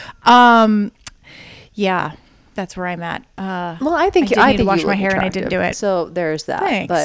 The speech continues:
Speaker 2: But this is Jill Coleman, and, um, today we're gonna talk a little bit about, I feel like we're gonna continue our series <laughs> on influencers. <laughs>
Speaker 1: Yeah,
Speaker 2: I feel like we've had a
Speaker 1: seriously.
Speaker 2: lot of, uh, similar conversations recently, but, you know,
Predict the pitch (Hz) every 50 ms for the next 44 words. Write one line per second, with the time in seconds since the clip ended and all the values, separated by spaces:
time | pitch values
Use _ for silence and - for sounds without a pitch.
0 | - - - - 190 226 247 240 - 294 269 - - 233 233 277 - - - 247
1 | 165 165 170 208 262 247 - 202 214 214 214 208 214 196 202 190 190 190 196 -
2 | - 214 180 - 240 277 381 415 370 254 208 208 220 214 214 208 - 180 185 -
3 | - 190 180 214 247 254 214 208 190 190 175 170 170 170 170 170 - 170 - -
4 | 220 269 349 370 - 302 269 254 240 233 - - 190 180 - - 220 226 208 151
5 | 139 143 147 185 - - 143 156 151 151 151 151 151 - - - - - - -
6 | - - - - - 277 294 294 202 151 139 - 160 - - - - - - _
7 | - 202 185 175 190 247 - - - - 151 151 - 135 175 240 226 - - -
8 | - - - - - - 466 494 - 427 440 - - 403 415 - 302 262 - 254
9 | - - 220 254 - - - 226 226 247 240 233 226 226 233 208 202 233 208 190
10 | 190 185 180 170 175 180 170 175 170 160 170 - - 78 - - - 202 - -
11 | - 415 370 226 202 202 175 156 175 - - 156 143 160 156 151 147 156 147 170
12 | - - 196 220 185 180 170 165 - - - - - - - - - - - -
13 | - - 220 240 247 240 240 240